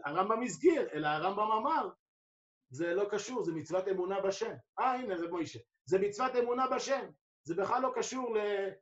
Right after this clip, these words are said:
זה המצווה, זה המצווה." לכן צריך לזכור את זה ביום או בלילה, אתה אומר את זה גם, אני מקווה, כולנו, על המיטה, אומרים את זה גם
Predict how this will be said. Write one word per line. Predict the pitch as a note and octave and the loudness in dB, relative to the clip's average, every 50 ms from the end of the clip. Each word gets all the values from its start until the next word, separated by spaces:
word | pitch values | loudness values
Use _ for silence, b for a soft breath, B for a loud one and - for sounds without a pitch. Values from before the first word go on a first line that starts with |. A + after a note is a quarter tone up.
| _ _ - | _ _ -2
זה | E3+ A#3+ D4 | 2 2 2
המצווה, | D#4+ D4+ D4 C#4 - C#4 D4 C#4 G3+ | 4 2 0 0 0 0 2 2 4
זה | G#3+ C4+ | 4 2
המצווה." | C#4 C#4 - - A#3+ C4+ C4+ G#3+ F3+ - - _ _ _ _ _ _ C#3+ | 2 2 -2 0 0 2 2 2 0 -6 -12 _ _ _ _ _ _ -8
לכן | E3 - - D4+ E4+ D#4 | -6 -4 -2 -2 -2 0
צריך | - C4+ C4 A#3 | 0 -2 -2 -2
לזכור | A#3 G3 - - B3+ A3+ A3+ | -2 -2 2 4 4 6 6
את | G#3+ | 6
זה | F#3+ G#3 F#3 | 4 6 6
ביום | F#3+ F#3 F3+ F3 F#3 G#3 A#3 A3+ G#3 | 8 10 10 10 8 6 4 2 0
או | E3+ D#3 | -2 -4
בלילה, | D3+ D3+ D3 E3 F#3+ A3 A#3 A#3 A#3 A3 G#3+ - - - _ _ _ C3 | -6 -4 0 2 4 4 4 4 4 2 2 0 -4 -10 _ _ _ -8
אתה | - - F#3 | 0 2 4
אומר | F3+ G3 G#3 G3+ G3+ | 4 4 4 2 2
את | G3+ | 4
זה | G3 G3 | 4 4
גם, | G3 G3+ G3 G3 F#3 | 4 4 2 2 0
אני | E3+ E3 E3 | 0 -2 -2
מקווה, | D#3 D3+ E3 D#3+ F3+ G#3+ G#3+ G3 - - | -2 -2 0 0 2 2 2 0 -2 -2
כולנו, | - D3+ F3 A3 A#3 A#3+ A3 G3+ E3 - - _ _ _ - | -2 2 2 4 4 4 4 2 0 0 -4 _ _ _ -8
על | D3 E3+ E3 | -6 -4 -2
המיטה, | E3 F#3 G3+ G3 - B3 B3+ B3 A#3 G#3+ - - - _ _ _ - | -2 -4 -4 -2 2 4 6 6 6 4 0 -4 -10 _ _ _ -4
אומרים | D3 D#3 E3 G3 G#3 G3+ | -2 0 2 2 2 2
את | F#3+ | 2
זה | E3 G3 F#3+ | 2 2 2
גם | G3 G3 F#3+ F#3 E3 C#3+ | 4 4 4 4 2 0